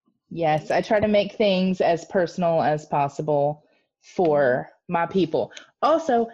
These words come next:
Speaker 1: not just weddings. Your fish just have a birthday, this bitch spinning tunes. I'm just saying.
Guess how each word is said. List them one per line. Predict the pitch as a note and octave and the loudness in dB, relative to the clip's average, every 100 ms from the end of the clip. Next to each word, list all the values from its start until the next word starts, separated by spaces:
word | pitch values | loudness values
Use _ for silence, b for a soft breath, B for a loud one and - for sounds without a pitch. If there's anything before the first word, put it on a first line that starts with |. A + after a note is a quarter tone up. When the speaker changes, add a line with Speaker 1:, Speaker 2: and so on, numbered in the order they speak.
| - | -6
Speaker 1:
not | F#3+ F3+ F#3 F#3+ | -2 0 2 2
just | G#3+ G#3+ | -2 2
weddings. | A#3+ G3+ - - b | 2 2 -2 -10 b
Your | G3 A3 | -2 0
fish | B3 A#3+ | 0 0
just | C4 A#3+ | -2 -2
have | B3 | -2
a | A3 | 0
birthday, | A#3 B3 C#4+ C#4 C#4 - - | 0 0 2 2 0 -6 -2
this | G#3+ G3+ | -2 0
bitch | G3 G#3+ | 0 0
spinning | - A3 G3 F#3+ | -2 0 2 2
tunes. | G3 C#3+ - - _ _ _ - | 0 -4 -6 -12 _ _ _ -4
I'm | F#3 | -2
just | F#3 - | -2 -2
saying. | E3 G#2 D#3 | -2 0 -4